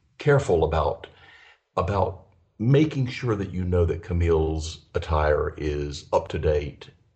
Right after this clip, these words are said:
and fashionable without having you be able to count how many buttons there were. It's really, it's a, it's a, it's a nice fine line, a nice sort of boundary between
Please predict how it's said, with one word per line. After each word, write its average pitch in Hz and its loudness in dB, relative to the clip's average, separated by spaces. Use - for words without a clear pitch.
and 76 -4
fashionable 73 -4
without 92 2
having 87 -2
you 76 -6
be 82 -6
able 73 -2
to - -12
count 73 -2
how 78 -2
many 71 -2
buttons 73 -6
there - -12
were. - -12
It's 80 -6
really, 87 2
it's 78 -8
a, 71 -8
it's 78 -12
a, 80 0
it's - -12
a 82 0
nice 92 0
fine 80 -2
line, 73 -2
a 71 -6
nice 76 -4
sort - -10
of 73 -8
boundary 80 0
between 73 -4